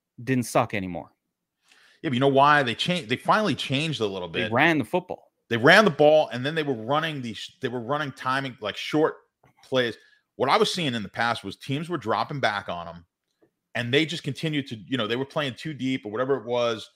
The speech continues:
Speaker 2: and, um, and they continued to try to throw that deep ball into coverage as opposed to just hitting those little quick, you know, get the ball to, to Hill, hit, hit Kelce over the middle, do what they do. I don't know what, I don't know what happened. So I,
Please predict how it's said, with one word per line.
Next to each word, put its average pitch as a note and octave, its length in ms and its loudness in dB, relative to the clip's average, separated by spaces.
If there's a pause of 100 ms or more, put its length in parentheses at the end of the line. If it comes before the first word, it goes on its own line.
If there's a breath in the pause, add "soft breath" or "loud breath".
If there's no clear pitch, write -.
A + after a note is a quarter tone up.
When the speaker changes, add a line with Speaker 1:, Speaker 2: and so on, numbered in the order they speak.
(420)
Speaker 2:
and, A2+ 400 -2
um, G#2 500 2 (460)
and A#2+ 120 -6
they C#3+ 120 0
continued D3+ 600 -6
to A#2 80 -10
try B2 200 -2
to A#2 80 -2
throw A#2+ 260 -4
that A#2 240 -2
deep A#2+ 200 -12
ball A#2 320 -2
into A#2 540 -4 (520)
coverage A2 640 6
as G#2+ 160 -4
opposed C#3 320 0
to B2+ 80 -4
just G#2+ 180 -8
hitting C#3+ 240 -4
those A#2+ 160 -4
little A#2+ 160 -2
quick, - 280 -2 (300)
you C#3+ 80 -4
know, A#2 80 0
get A#2+ 200 -4
the D3 60 -4
ball D3 240 2
to, - 220 -10 (100)
to B2 140 2
Hill, A2+ 400 0 (200 soft breath)
hit, C#3+ 220 0 (140)
hit C#3 280 -4
Kelce C3 320 2
over A#2+ 140 0
the A#2 60 -2
middle, G#2+ 200 -6
do G2 160 2
what G#3 160 4
they G3 100 2
do. D3+ 300 4
I G2 80 2
don't D3 100 2
know D3 80 2
what, C#3 380 2
I B2 100 -2
don't C#3+ 140 0
know C#3+ 80 0
what B2+ 180 0
happened. G#2 420 -8
So A2+ 280 0 (560 soft breath)
I, A#2+ 160 2